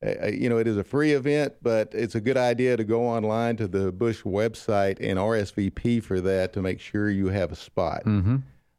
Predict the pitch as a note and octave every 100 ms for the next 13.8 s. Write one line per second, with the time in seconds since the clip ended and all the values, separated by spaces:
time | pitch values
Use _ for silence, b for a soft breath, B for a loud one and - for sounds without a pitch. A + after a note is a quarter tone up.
0 | - G2 G#2 G2 F#2+ G2+ D3 F3 D3+ B2+
1 | A2+ A2+ G#2+ G#2+ G#2+ A2 - A#2+ A2+ A#2+
2 | A2 G#2 A#2 A2 G2+ G#2 B2 - G#2+ G#2
3 | A#2+ B2+ C3 C3 C3 D#3 F3 D#3 A#2+ A#2+
4 | G#2 F#2+ F2+ - G#2 A2 G2+ A2+ A#2 A2+
5 | A2+ A2 C3+ - A#2 G#2+ F#2+ F#2 A#2 C3+
6 | C#3 - B2 - C3+ C3+ A#2+ G#2 G#2 B2+
7 | A#2+ B2 _ - G#2 A2 B2+ - C#3 B2
8 | - F3 - - _ _ _ _ A2+ A#2
9 | B2 G#2 G2+ A#2 D3 - D3+ D3+ D3+ -
10 | A#2+ G#2 A#2 B2+ A#2+ G2+ C3+ C#3 G#2+ A#2+
11 | A2+ A2+ A2 G2 - A2 G2+ F#2 A2+ B2
12 | A#2+ - A2+ A#2+ A#2+ A#2+ - G#2 G#2 B2+
13 | B2 - - C3 D#3 A#2 G#2 B2